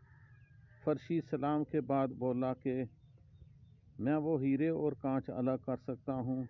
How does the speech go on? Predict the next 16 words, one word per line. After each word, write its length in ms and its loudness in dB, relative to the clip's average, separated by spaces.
بادشاہ 440 0
نے 120 -2
تمسخر 640 -2
اٹھایا 520 0
اور 200 0
ناکامی 580 0
کی 180 -2
صورت 220 -2
میں 140 2
سر 80 0
قلم 280 0
کرنے 340 0
کی 160 -2
شرط 260 -2
بتائی۔ 460 2
اندھا 380 2